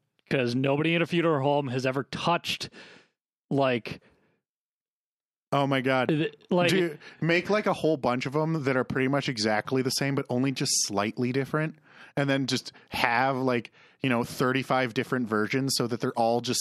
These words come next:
Speaker 2: slightly different.
Speaker 1: You know what'd be kinda
Speaker 2: <laughs> And
Speaker 1: cool
Speaker 2: then,
Speaker 1: is,
Speaker 2: and
Speaker 1: like
Speaker 2: then everyone's just, like, slightly creeped out because they're like, "Wait, no, that's not what it said."
Speaker 1: Y-, you know what'd be kinda neat is getting, like,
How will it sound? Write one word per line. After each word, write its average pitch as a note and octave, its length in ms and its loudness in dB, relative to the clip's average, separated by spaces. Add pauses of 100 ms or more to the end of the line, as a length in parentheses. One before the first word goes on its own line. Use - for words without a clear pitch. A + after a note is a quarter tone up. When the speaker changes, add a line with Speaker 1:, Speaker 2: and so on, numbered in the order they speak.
(140)
Speaker 2:
slightly A2+ 500 -2
different. D#3 480 -2 (140)
Speaker 1:
You E3 100 2
know F#3+ 80 2
what'd C4 160 2
be G#3+ 120 0
kinda E3 240 0
Speaker 2:
<laughs> D#3 100 4
And F3+ 100 0 (120)
Speaker 1:
cool F3 100 4
Speaker 2:
then, F3+ 140 4
Speaker 1:
is, F3+ 100 4
Speaker 2:
and D#3 80 2
Speaker 1:
like D#3+ 40 4
Speaker 2:
then E3+ 120 2
everyone's E3 460 2
just, - 180 0
like, D#3 180 2
slightly B2+ 840 0
creeped C3 420 0
out A#2 220 4
because C#3 200 -2
they're C3 80 0
like, C3 180 0
"Wait, C#3+ 180 0
no, C#3+ 160 0
that's C#3 200 0
not D3+ 140 0
what C#3 100 0
it A#2 80 -6 (100)
said." A2 360 0 (200)
Speaker 1:
Y-, E3+ 180 0
you E3+ 100 0
know F3+ 100 2
what'd G#3+ 80 0
be G#3+ 160 0
kinda D#3 280 2
neat C#3 220 0
is C#3+ 180 0
getting, D#3 260 2
like, D3 360 0